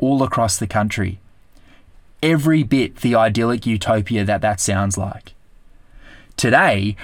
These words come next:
we see exclusively privatised farming of introduced crops in degraded soils that have been compacted by foreign hooves for two centuries straight. And far be it from me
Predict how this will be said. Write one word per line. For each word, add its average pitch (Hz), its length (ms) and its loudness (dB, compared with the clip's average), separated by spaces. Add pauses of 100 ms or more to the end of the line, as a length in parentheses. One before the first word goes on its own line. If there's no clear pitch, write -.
(140)
we 143 160 2
see 135 460 2
exclusively 156 880 2
privatised 147 1000 2
farming 104 520 0
of 117 180 -2
introduced 156 720 2
crops - 640 0 (360)
in 151 340 2
degraded 147 640 4
soils 127 880 0 (300)
that 143 160 6
have 147 120 0
been 156 200 2
compacted - 680 0
by 143 180 2
foreign 139 420 2
hooves 139 460 2
for - 120 -4
two 180 260 0
centuries 190 580 0
straight. - 400 -2 (960)
And 185 240 2
far 240 280 4
be 214 180 2
it 180 80 0
from 147 300 0
me 113 400 0